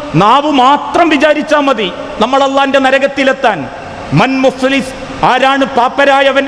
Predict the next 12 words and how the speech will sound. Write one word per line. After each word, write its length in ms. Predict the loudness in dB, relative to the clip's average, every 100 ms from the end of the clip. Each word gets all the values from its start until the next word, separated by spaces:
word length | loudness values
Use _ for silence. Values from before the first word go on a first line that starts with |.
| 0
എന്ന 120 | 0 2
ചോദ്യത്തിന് 500 | 0 2 -2 0 0 -2 -6 -12 -12 -6 0
ലോകത്തിന്റെ 520 | 2 2 0 0 2 0
തിരുദൂതൻ 400 | 0 0 0 0 0
പറഞ്ഞ 240 | 0 0 0
മറുപടി, 400 | 0 0 0 -2 -4 -8 -12 -10 -2
ഒരുപാട് 440 | 0 2 2 2 0 0
പണമുണ്ടായി 640 | 0 2 2 2 2 0 -2 -8 -12 -14 _ _ _ _ -4 0
തുടങ്ങി, 380 | 0 0 0 -2 -4 -10 -8 -2
ഒക്കെ 240 | -2 -2 -2 0
നശിച്ചു 360 | -2 -4 -2 2
പോയി, 260 | 2 2